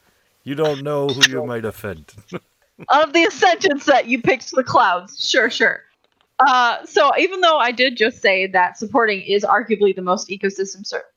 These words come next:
Speaker 2: important ecosystem service, I intentionally left cultural for last because I feel like it has more of an impact on us, um, mindfully than we, than we realize.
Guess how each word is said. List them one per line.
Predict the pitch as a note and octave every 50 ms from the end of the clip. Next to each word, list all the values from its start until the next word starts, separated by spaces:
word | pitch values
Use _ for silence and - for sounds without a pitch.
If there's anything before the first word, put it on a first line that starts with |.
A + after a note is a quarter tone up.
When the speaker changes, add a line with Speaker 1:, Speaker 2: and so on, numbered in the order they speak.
| _ _ -
Speaker 2:
important | G#3+ G#3+ - B3+ A#3 G3 F#3 E3+
ecosystem | - - - F3 F3 - - - F3 F3
service, | F3 - - D#3+ D#3 D#3+ F#3+ F#3 - _ - - _ _ _ _ _
I | A3+
intentionally | A3+ A3+ A3 A3+ - C4 A#3+ B3+ C#4 - - C#4+ C4+ B3+
left | A3+ G3+ G3 - -
cultural | - - G3+ G3 - - G#3 F#3 E3+ E3 -
for | - G3 F3+
last | F#3+ F#3+ F3 - - - - - _ _ _ _ _ _ _ _
because | - G3+ A3+ G#3
I | A3 G#3
feel | A3 - - B3 B3
like | A#3 G#3+ G3 G3+ F#3+ - - _ _
it | - A3+ G#3+ F#3 - _
has | G#3 G3 A3+ G#3+ G#3+ G#3 G#3 G3 - -
more | G#3+ G#3 G#3 G3 G#3+ A3 A#3+
of | B3 A3+
an | A3+ A3
impact | - G#3 A#3+ A3+ C4 A3 G3 G#3+ - -
on | - F3+ F#3+ F#3
us, | F#3 F3+ F#3 - - - - - _ _ _ _ _ _ _ _ _ _ _ _
um, | - G3 F3+ F3 E3+ F3 F3 F#3+
mindfully | G3 F#3+ G3 G#3+ A3+ A3+ - - G3 F3+ E3+ E3 D#3+ F3 B3+ C4+ - _ _ _ _ _ _ _
than | - F#3+ G#3+ F3+ G3 G3+ F#3
we, | F3+ F3 E3+ E3 E3 E3+ E3+ E3+ - - F3+
than | F#3 F3 F3 F3
we | F3 F3+
realize. | F3 F#3 F#3+ F3 - - - - - G#3+ G#3 - - -